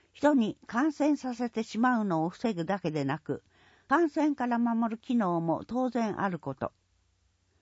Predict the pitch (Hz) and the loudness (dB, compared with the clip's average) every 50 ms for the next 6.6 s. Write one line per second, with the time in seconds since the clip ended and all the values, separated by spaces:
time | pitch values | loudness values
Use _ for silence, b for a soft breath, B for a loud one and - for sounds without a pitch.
0 | _ _ _ _ _ _ _ _ _ _ _ _ _ _ 196 208 240 240 - - | _ _ _ _ _ _ _ _ _ _ _ _ _ _ -2 0 0 0 0 -6
1 | _ _ _ _ _ _ _ _ _ _ _ - - - 302 294 262 - 226 185 | _ _ _ _ _ _ _ _ _ _ _ -18 -4 0 0 0 2 0 -4 -4
2 | - _ 175 - - _ - 330 370 349 294 254 226 185 175 175 156 143 - - | -4 _ -14 -14 -14 _ -2 0 2 2 2 2 2 0 2 2 4 2 2 0
3 | _ _ _ - 165 202 240 294 330 - - 285 294 294 285 247 285 254 240 247 | _ _ _ -6 0 2 2 2 2 0 -2 0 0 0 0 0 0 0 0 -2
4 | 240 - 202 185 185 180 175 165 160 156 160 123 - _ _ _ _ _ - 226 | -4 -4 -2 -2 0 0 0 0 0 -2 -4 -6 -8 _ _ _ _ _ -2 0
5 | 277 320 294 - 277 277 285 277 226 - - 208 - - 240 214 202 190 185 - | 0 0 0 0 0 2 2 2 2 0 -4 -6 -2 0 0 0 0 -2 -2 -2
6 | - 175 190 180 185 175 160 156 131 147 135 - | -2 -2 0 0 0 0 0 -2 -2 -4 -4 -4